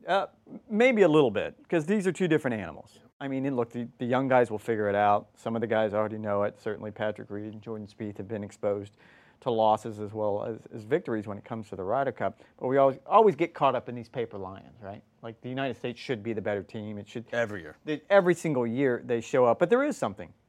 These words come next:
Speaker 1: different about this group. There is a sense among them that they're the best team, best American team that's been assembled for decades now. And it's hard to debate that.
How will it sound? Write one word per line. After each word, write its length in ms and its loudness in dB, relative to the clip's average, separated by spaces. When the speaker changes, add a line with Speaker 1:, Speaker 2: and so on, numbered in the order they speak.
Speaker 1:
different 380 -2
about 320 -6
this 160 -12
group. 260 -10
There 140 4
is 140 4
a 180 6
sense 420 -6
among 420 -4
them 280 -8
that 180 -6
they're 200 0
the 100 -2
best 360 -2
team, 380 -6
best 400 -2
American 560 -2
team 260 -10
that's 140 -10
been 140 -10
assembled 460 -6
for 120 -8
decades 600 -4
now. 200 -12
And 80 -10
it's 100 -14
hard 240 0
to 40 -10
debate 420 -4
that. 240 -6